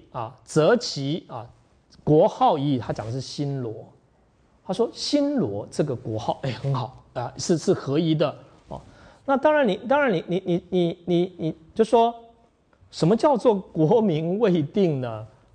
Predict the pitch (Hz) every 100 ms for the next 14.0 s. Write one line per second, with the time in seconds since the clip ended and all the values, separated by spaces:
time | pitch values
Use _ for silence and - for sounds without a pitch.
0 | - - 127 170 160 165 170 147 143 135
1 | 165 160 156 156 143 165 123 - - _
2 | - - 262 285 254 180 156 - 247 202
3 | 135 117 127 127 143 180 143 123 139 160
4 | 165 120 107 - 123 104 - - _ _
5 | _ _ _ _ 123 - - - - 143
6 | 196 196 196 190 170 143 220 196 135 139
7 | 143 226 208 226 165 123 117 135 - 127
8 | 120 147 127 190 180 190 143 117 113 143
9 | - 110 107 - _ - 123 160 156 -
10 | 156 - 135 117 131 110 160 165 185 139
11 | 123 - 139 147 120 110 - _ - -
12 | 247 269 131 139 240 269 165 131 131 156
13 | 156 117 120 156 123 135 113 104 110 104